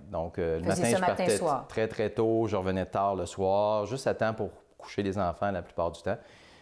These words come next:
Speaker 1: Puis quand on a eu un troisième enfant, j'ai voulu vivre plus la jeunesse de ma petite dernière, de ma petite fille, Justine, parce que j'ai réalisé à un moment donné que j'avais pas été là pour les voir apprendre à lire, à, à toutes sortes de choses, les deux
Speaker 2: Mhm.
Speaker 1: premiers.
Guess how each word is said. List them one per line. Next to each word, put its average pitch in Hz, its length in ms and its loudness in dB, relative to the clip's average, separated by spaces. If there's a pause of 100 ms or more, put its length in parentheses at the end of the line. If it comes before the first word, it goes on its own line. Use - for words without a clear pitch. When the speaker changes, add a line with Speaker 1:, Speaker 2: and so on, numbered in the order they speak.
(140)
Speaker 1:
Puis - 100 -20
quand 131 180 0
on 113 100 2
a 107 40 2
eu 113 80 2
un 123 120 0
troisième 107 400 0
enfant, 120 600 0
j'ai 101 180 0
voulu 107 380 0
vivre 117 520 0
plus - 640 -6
la 92 160 4
jeunesse 95 800 -2 (140)
de 92 100 2
ma 90 120 0
petite - 280 -12
dernière, 90 420 -2
de 101 60 -12
ma 82 100 -6
petite - 180 -20
fille, 98 260 -6 (300)
Justine, 101 480 -6 (320)
parce 90 160 -6
que 98 100 0
j'ai 98 140 0
réalisé 92 380 0
à - 20 2
un 123 40 0
moment 101 160 0
donné 90 240 -2
que 123 60 -6
j'avais 104 160 0
pas 104 460 0
été 92 240 -4
là 98 160 0
pour 92 360 -2
les 85 120 0
voir 92 220 0
apprendre 90 340 -4
à 87 80 2
lire, 90 400 -4
à, 80 140 -4
à - 120 -6
toutes - 140 -14
sortes 151 140 -2
de 139 60 0
choses, 110 280 -2
les 95 80 -2
deux 87 140 -2
Speaker 2:
Mhm. 92 60 -2
Speaker 1:
premiers. 101 320 -2